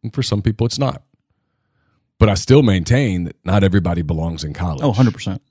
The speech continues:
Speaker 2: Yeah, hundred percent.
Speaker 1: And that's not a, that's not a, a, a, a, any type of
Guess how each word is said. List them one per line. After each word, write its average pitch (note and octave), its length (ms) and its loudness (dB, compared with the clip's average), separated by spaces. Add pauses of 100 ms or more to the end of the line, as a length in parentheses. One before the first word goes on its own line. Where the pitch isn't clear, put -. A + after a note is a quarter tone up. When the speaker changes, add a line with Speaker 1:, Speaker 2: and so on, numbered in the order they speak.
(120)
Speaker 2:
Yeah, B2 140 0
hundred G2+ 240 -2
percent. - 160 -4
Speaker 1:
And G2+ 60 2
that's G2 240 -4
not F#2 260 -2
a, D2+ 200 -10 (640)
that's - 240 -6
not F2 220 -4
a, C#2 240 -10
a, E2 160 -12 (160)
a, D#2+ 60 -12 (180)
a, D#2+ 60 -14 (500)
any A#2+ 220 4
type G#2 340 0
of E2 300 -4